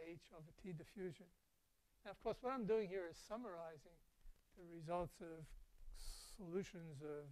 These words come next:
the diffusion equation of heat,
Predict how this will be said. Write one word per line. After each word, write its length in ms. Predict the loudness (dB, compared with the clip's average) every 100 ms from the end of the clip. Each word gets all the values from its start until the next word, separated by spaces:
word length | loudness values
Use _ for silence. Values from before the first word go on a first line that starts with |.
| -10
the 260 | -12 -12 -12 -14 -18 -20 _ -20 -20 _ -20
diffusion 480 | -6 2 4 2 -2
equation 600 | -6 -2 0 0 -6 -12 -12 -14
of 100 | -10
heat, 240 | 2 2